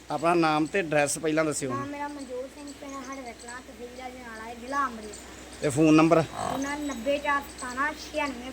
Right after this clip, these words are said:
Speaker 2: ਸੱਤ ਤਰਿਆਸੀ।
Speaker 1: ਨੱਬੇ ਚਾਰ ਸਤਾਰਾਂ ਛਿਆਨਵੇਂ ਸੱਤ ਤਰਿਆਸੀ।
Speaker 2: ਹਾਂਜੀ।
Speaker 1: ਤੇ ਮਨਜੋਤ ਵੀਰ, ਪਿਛਲੀ ਵੀਡੀਓ ਦੇ ਜਿਹੜੇ ਪਸ਼ੂ ਪਾਏ ਸੀ, ਕੱਲ੍ਹ ਵਿਕ ਗਏ ਆ?
Speaker 2: ਹਾਂਜੀ, ਵਿਕ ਗਏ ਜੀ।
Speaker 1: ਚਲੋ, ਵਧੀਆ ਹੋ ਗਿਆ, ਵਧੀਆ ਹੋ ਗਿਆ। ਤੇ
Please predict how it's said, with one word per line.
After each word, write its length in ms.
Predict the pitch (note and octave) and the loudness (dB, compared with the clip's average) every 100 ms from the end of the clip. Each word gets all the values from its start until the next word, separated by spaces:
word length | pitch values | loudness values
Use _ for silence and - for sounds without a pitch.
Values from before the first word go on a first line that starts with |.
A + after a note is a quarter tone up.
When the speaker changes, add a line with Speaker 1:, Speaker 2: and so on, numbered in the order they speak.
| - | -8
Speaker 2:
ਸੱਤ 160 | A#3+ A3 - - | -10 -10 -12 -10
ਤਰਿਆਸੀ। 760 | A#3+ A#3 G#3+ - - - - | -8 -8 -8 -12 -14 -12 -2
Speaker 1:
ਨੱਬੇ 260 | C3 B2+ C#3+ | 2 6 8
ਚਾਰ 240 | D3 C#3+ | 8 6
ਸਤਾਰਾਂ 320 | C3+ C#3+ C3+ | 6 6 6
ਛਿਆਨਵੇਂ 320 | C3+ D#3+ C#3 A2+ | 6 6 4 2
ਸੱਤ 160 | A#2 A2+ | 0 -2
ਤਰਿਆਸੀ। 360 | A#2 G#2+ - A2+ | -4 -2 -4 -6
Speaker 2:
ਹਾਂਜੀ। 180 | A3+ - - - | -10 -10 -6 0
Speaker 1:
ਤੇ 60 | - | 4
ਮਨਜੋਤ 340 | E3+ E3 F3+ | 8 8 8
ਵੀਰ, 180 | F#3 A3 | 10 8
ਪਿਛਲੀ 340 | - F3 G#3 G#3+ | 8 4 6 6
ਵੀਡੀਓ 260 | G3 G3+ | 10 10
ਦੇ 60 | G#3 | 10
ਜਿਹੜੇ 140 | G3 | 8
ਪਸ਼ੂ 240 | F#3 E3 F#3 | 6 4 6
ਪਾਏ 240 | F3+ E3+ | 10 10
ਸੀ, 120 | E3+ | 10
ਕੱਲ੍ਹ 260 | D3 D#3 E3+ | 8 6 8
ਵਿਕ 140 | D3+ | 8
ਗਏ 140 | D3 B3 | 12 12
ਆ? 60 | |
Speaker 2:
ਹਾਂਜੀ, 320 | C4 C4 C4+ | 10 0 -8
ਵਿਕ 100 | B3+ - | -10 -8
ਗਏ 60 | A#3+ | -10
ਜੀ। 160 | A#3+ A3+ - - | -10 -12 -16 -8
Speaker 1:
ਚਲੋ, 200 | B2 B2+ | -2 -2
ਵਧੀਆ 360 | A2 G#2+ B2 C3+ | -2 0 4 4
ਹੋ 100 | C3 | 4
ਗਿਆ, 140 | A2 | -2
ਵਧੀਆ 340 | G2 A2 C3 | -8 -4 0
ਹੋ 60 | C3 | 0
ਗਿਆ। 160 | A2+ - - - - - - - - - | -2 -8 -12 -14 -16 -20 -20 -20 -18 0
ਤੇ 220 | C3+ D3 | 4 4